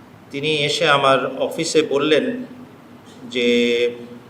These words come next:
"আমি বুখারুল ইসলাম বুখারী সাহেবকে ভালো করে চিনি এবং তিনি আমার বন্ধু মানুষ ছিলেন। তিনি মারা গেছেন, আমি তার মেয়েকে নিজের বাড়িতে নিচ্ছি। আমার ইচ্ছা ছিল এবং এখনও আছে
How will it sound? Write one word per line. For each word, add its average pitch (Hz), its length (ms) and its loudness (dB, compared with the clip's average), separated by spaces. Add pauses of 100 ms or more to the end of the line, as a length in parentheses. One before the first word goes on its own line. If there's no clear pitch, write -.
(800)
"আমি 170 480 -2 (500)
বুখারুল 156 320 2
ইসলাম 160 300 0
বুখারী 147 320 -2
সাহেবকে 151 480 0
ভালো 131 260 2
করে 139 280 2
চিনি 107 280 -6 (1300)
এবং 135 360 -2
তিনি 147 220 -2
আমার 139 280 0
বন্ধু 139 380 -2
মানুষ 127 460 0
ছিলেন। 113 340 -4 (1080)
তিনি 143 160 -4
মারা 147 240 4
গেছেন, 190 360 0
আমি 165 280 2
তার 147 220 2
মেয়েকে 151 480 2
নিজের 135 280 2
বাড়িতে 131 340 2
নিচ্ছি। 127 480 -4 (960)
আমার 135 260 0
ইচ্ছা 139 280 -2
ছিল 131 640 2
এবং 131 300 -4
এখনও 156 260 -4
আছে 123 500 0